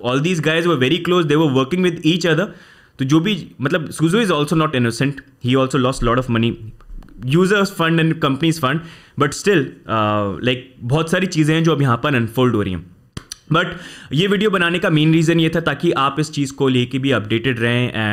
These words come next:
and आपको भी पता रहे मार्केट में क्या है। क्योंकि अगर ये कोलैप्स होने को, हमको देखने को मिलते हैं, Gemini and डिजिटल करेंसी ग्रुप का कुछ भी यहाँ पर होता है, तो वो और बड़ा, मतलब, that can be bigger than, uh, F T X and Luna।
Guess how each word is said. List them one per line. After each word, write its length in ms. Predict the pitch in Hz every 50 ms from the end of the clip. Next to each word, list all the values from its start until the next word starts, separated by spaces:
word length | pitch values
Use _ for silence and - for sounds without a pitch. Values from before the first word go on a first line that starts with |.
| 107 107
and 140 | 107 101 95
आपको 280 | 80 107 110 - - 123
भी 60 | 123
पता 200 | 127 117 117 110
रहे 140 | 117 120 120
मार्केट 320 | 107 101 - - 104 110
में 80 | 113 101
क्या 80 | 120
है। 40 | 120
क्योंकि 180 | 135 135 151 143
अगर 180 | 139 147 147
ये 60 | 156
कोलैप्स 440 | 151 156 131 120 123 135 143 - - 123
होने 220 | 120 123 135 139
को, 180 | 135 - 113 107
हमको 260 | 113 131 127 151 139
देखने 280 | 123 117 117 131 135
को 80 | 135 135
मिलते 220 | 123 117 113 135
हैं, 60 | 139 117
Gemini 440 | 117 107 110 113 120 127 131 131 127 - - - - - - - -
and 260 | 113 117 117 117 113
डिजिटल 340 | 110 110 113 110 - 139 135
करेंसी 340 | 123 120 110 117 113 - 135
ग्रुप 200 | 123 117 110 -
का 60 | 139
कुछ 220 | 131 - 131 117 113
भी 140 | 131 151
यहाँ 200 | 151 143 127 127 131
पर 80 | 139 123
होता 200 | 113 - - 90
है, 160 | 78 76 - - - - - - - _
तो 60 | 139
वो 180 | 131 135 156 165
और 300 | - 139 135 135 139 139
बड़ा, 460 | 127 135 135 139 139 143 143 135 - 107
मतलब, 260 | 117 120 - 131 120
that 200 | 117 113 110 - -
can 140 | 135 135 135
be 100 | 131 117 113
bigger 180 | 107 123 123 120
than, 220 | 113 120 120 123 120 113 98
uh, 320 | 71 95 95 95 92 90 78 - - - _ 123
F 160 | 127 127 -
T 140 | - 147 139
X 120 | 135 - 135
and 160 | 135 127 113
Luna। 200 | 104 90 76